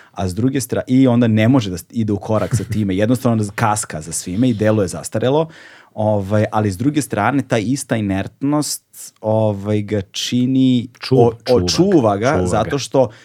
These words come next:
Speaker 1: ba-, zato što pokušavajući da promene nešto tako, ono, staromodno i tradicionalno, ne uspevaju u potpunosti i onda od-, o-, odoleva tim pritiscima dovoljno dugo.
Speaker 2: Zapravo kao one neke životinjske vrste, znaš.
Speaker 1: Pa da.
Speaker 2: Kao, a,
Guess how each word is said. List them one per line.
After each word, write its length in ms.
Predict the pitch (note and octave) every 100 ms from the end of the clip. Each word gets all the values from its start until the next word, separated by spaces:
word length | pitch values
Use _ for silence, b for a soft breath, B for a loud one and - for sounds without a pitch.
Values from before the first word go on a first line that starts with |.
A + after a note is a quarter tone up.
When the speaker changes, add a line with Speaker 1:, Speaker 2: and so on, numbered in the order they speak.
| B -
Speaker 1:
ba-, 220 | A#2+ B2+
zato 260 | A2+ A#2+ C3+
što 140 | B2+
pokušavajući 760 | A2+ A2+ A2 - A2+ C3 D3+ A2+
da 80 | A2
promene 460 | - A2+ C#3 A#2
nešto 240 | G2+ A2+ A2
tako, 600 | - G#2+ A2 - G2+ F2+ B B
ono, 220 | - G2+ F#2
staromodno 760 | - - A2+ G#2+ G2+ G2 F#2+
i 40 | F#2
tradicionalno, 680 | F#2 F#2 A2+ A#2 C3 B2+ A#2+
ne 140 | G#2+
uspevaju 800 | G#2+ F#2+ - - A#2 A#2 C#3 C#3
u 80 | A2+
potpunosti 640 | G#2+ G2 - C3+ C#3+ - B2+
i 20 |
onda 160 | B2+ -
od-, 360 | - A#2 A2 G#2+ -
o-, 260 | G#2 G2 - b b -
odoleva 760 | A2 A2 B2+ E3 E3 A2+ F#2 - b _ _
tim 200 | B2+ A#2+
pritiscima 540 | A#2 A2+ B2+ - C3
dovoljno 340 | A#2 A2+ A2+ A2+
dugo. 140 | G#2+
Speaker 2:
Zapravo 360 | G#2 F#2 D#3+ D#3
kao 120 | D#3+
one 120 | D#3+
neke 200 | D#3 D3
životinjske 440 | C#3 C#3 C#3+ - G#2
vrste, 320 | G#2+ - D2
znaš. 260 | F#2 G2
Speaker 1:
Pa 140 | - G#2
da. 240 | A#2+ - -
Speaker 2:
Kao, 300 | G2+ G2+ F#2
a, 300 | G#2 F#2 F#2+